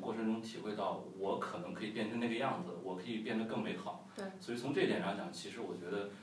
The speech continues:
Speaker 1: 像人家网红什么的，他可能是一方面是娱乐，另外一方面，某种意义上就是讲我可能成为那样，我可以变得更美好的那种，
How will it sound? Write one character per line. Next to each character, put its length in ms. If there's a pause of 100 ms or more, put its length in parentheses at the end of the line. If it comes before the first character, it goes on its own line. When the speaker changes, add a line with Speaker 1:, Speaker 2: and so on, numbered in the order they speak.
(140)
Speaker 1:
像 180
人 100
家 40
网 120
红 220
什 100
么 100
的， 140
他 120
可 160
能 180
是 100
一 100
方 200
面 240
是 200
娱 240
乐， 160
另 100
外 80
一 40
方 120
面， 240 (500)
某 180
种 160
意 140
义 60
上 200
就 120
是 160
讲 100 (220)
我 260
可 200
能 180
成 180
为 100
那 60
样， 220
我 120
可 120
以 40
变 140
得 60
更 200
美 120
好 260
的 80
那 140
种， 80